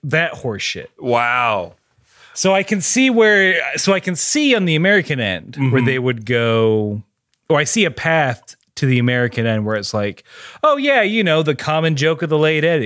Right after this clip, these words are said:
Speaker 1: eighties: women can't cook. Ugh, my wife burns the roast."
Speaker 2: Yeah. Women of the eighties could not cook. That was kind of the
Speaker 1: So
Speaker 2: joke. <laughs>
Speaker 1: Ugh.
Speaker 2: It, it does, it does make you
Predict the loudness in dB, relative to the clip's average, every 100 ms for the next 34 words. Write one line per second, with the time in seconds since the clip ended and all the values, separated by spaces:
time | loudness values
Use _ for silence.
0 | -4 -2 0 0 -2 -8 -2 2 4 2
1 | 0 -4 -4 -4 -8 -4 -2 -2 -4 -20
2 | _ -6 2 2 2 2 2 2 2 2
3 | 0 2 2 2 0 2 4 4 2 0
4 | -4 -2 0 0 -2 -10 _ _ _ _
5 | _ _ _ -2 2 2 2 0 0 0
6 | 0 -2 -2 -2 0 -2 -4 -4 -4 -6
7 | -20 _ _ -8 -2 -2 -2 -2 -2 0
8 | 0 0 -2 -4 -4 -2 -4 -4 -6 -6
9 | _ _ -20 -20 -20 -20 -16 -4 0 0
10 | 0 -2 -2 -4 -6 -10 -20 _ _ _
11 | _ _ _ -2 0 2 0 0 0 2
12 | 2 0 0 0 0 -2 0 -2 -2 -4